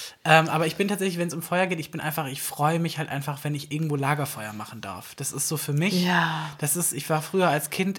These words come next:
Speaker 1: im Sommer immer im Zeltlager, also dieses klassische, damals im Ferienlager habe ich meine Klarinette. Ähm,
Speaker 2: <laughs>
Speaker 1: ähm, eine Querflöte. Ähm, und ich bin halt einfach, ich sitze, also ich bin, da bin ich richtig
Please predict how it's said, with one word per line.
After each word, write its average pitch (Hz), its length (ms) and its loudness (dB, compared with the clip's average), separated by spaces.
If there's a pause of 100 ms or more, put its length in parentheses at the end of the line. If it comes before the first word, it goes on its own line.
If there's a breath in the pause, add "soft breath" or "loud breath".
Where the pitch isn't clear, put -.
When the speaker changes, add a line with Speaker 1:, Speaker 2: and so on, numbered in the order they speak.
Speaker 1:
im 156 160 -2
Sommer 160 320 2
immer 185 240 4
im 151 120 0
Zeltlager, 147 680 0
also 135 160 0
dieses 135 320 -8
klassische, 151 380 -2
damals 320 500 6
im 247 80 -6
Ferienlager 160 720 -4
habe 175 140 -6
ich - 100 -16
meine 175 160 2
Klarinette. 254 480 -6 (420 loud breath)
Ähm, 165 380 4
Speaker 2:
<laughs> 202 1000 4
Speaker 1:
ähm, 147 420 6
eine 143 120 2
Querflöte. 139 540 0 (420 loud breath)
Ähm, 165 380 10
und 156 220 0
ich - 160 -8
bin 185 160 2
halt 185 180 6
einfach, 165 260 2
ich 151 120 -2
sitze, 202 520 4
also 143 140 0
ich 139 100 -2
bin, 156 280 0
da 156 120 4
bin 175 140 2
ich - 200 -2
richtig 190 400 0